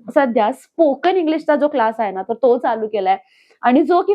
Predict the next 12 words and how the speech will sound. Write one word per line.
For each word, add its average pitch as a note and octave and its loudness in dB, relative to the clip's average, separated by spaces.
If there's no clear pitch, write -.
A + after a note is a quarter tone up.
फक्त F4+ -2
फाईव्ह F#4 0
हंड्रेड G3+ -6
रुपीजला, - -12
जो A3 0
की B3+ -4
फक्त D4+ -4
आणि D4+ 0
फक्त C4 -4
फाईव्ह G3 -4
हंड्रेड G#3 -4
रुपीज, A#3+ 0